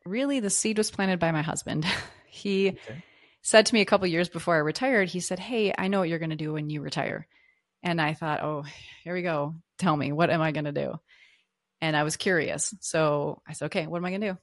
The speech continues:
Speaker 1: And he said, "Motivational speaking." And I was sitting literally right at this desk here, not at this house, but this desk. I
Speaker 2: Yeah.
Speaker 1: remember 'cause it was so, like, "What?"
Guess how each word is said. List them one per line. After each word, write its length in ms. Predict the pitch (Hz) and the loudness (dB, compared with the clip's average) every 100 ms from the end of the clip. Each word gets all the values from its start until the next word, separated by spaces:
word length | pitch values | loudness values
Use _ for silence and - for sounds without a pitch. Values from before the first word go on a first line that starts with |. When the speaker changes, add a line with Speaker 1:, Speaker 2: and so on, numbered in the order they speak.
| _ 165 | _ -8
Speaker 1:
And 100 | 160 | -6
he 60 | |
said, 380 | - 160 147 143 _ _ _ _ _ _ _ _ - - - | -4 -4 -6 -8 _ _ _ _ _ _ _ _ -20 -20 -14
"Motivational 640 | 165 170 320 240 254 247 247 | -2 2 6 6 4 2 0
speaking." 540 | - 160 - - - _ _ _ _ _ | 0 -2 -4 -12 -14 _ _ _ _ _
And 100 | 175 | 2
I 60 | 170 | 4
was 140 | 160 | 4
sitting 340 | - 202 202 180 | 4 4 4 4
literally 580 | 175 196 220 226 226 196 | 2 2 2 2 0 0
right 240 | 175 196 | 0 0
at 140 | 185 | -2
this 180 | 180 170 | -4 -4
desk 260 | 156 160 - | -4 -4 -6
here, 340 | 151 165 196 180 | -6 -6 -6 -4
not 160 | 170 | -2
at 80 | 160 | -4
this 140 | 147 | -6
house, 220 | - 151 - | -10 -10 -10
but 140 | 160 | -10
this 160 | 160 - | -8 -8
desk. 400 | 160 - - - _ _ | -10 -12 -16 -20 _ _
I 40 | 165 | -2
Speaker 2:
Yeah. 60 | |
Speaker 1:
remember 380 | 165 170 170 139 | 0 0 -2 -4
'cause 140 | 175 170 | -6 -6
it 60 | |
was 140 | 147 - | -4 -2
so, 180 | 175 | -2
like, 200 | 160 143 _ _ _ | -2 -4 _ _ _
"What?" 600 | 147 143 147 294 - - | -10 -2 6 6 6 -6